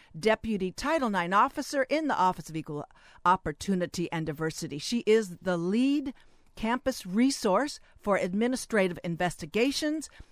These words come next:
of sex offenses, including sexual assault, sexual misconduct, dating and domestic violence, and stalking. Ms. Truman conducts formal investigations and informal resolution of complaints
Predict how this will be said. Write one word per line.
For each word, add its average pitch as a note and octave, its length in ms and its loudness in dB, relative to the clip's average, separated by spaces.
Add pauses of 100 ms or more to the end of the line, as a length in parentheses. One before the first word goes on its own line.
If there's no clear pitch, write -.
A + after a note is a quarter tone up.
(200)
of G3+ 100 0
sex - 320 -2
offenses, A3 560 -4
including G#3+ 640 -2 (260)
sexual F#3+ 460 -4
assault, C#4 540 -2 (240)
sexual G3+ 580 0
misconduct, F#3+ 920 -2 (300)
dating G#3+ 440 2
and E3 140 -4
domestic E3 440 -6
violence, A#3+ 520 0 (140)
and G3 400 -2
stalking. - 800 -4 (580)
Ms. F#3+ 200 -2
Truman B3 400 -2
conducts G3 500 -2 (140)
formal G#3+ 340 2
investigations G3 960 -2
and F#3 220 -4
informal C4 540 2
resolution F3 640 0
of D3+ 140 -6
complaints E3+ 540 -8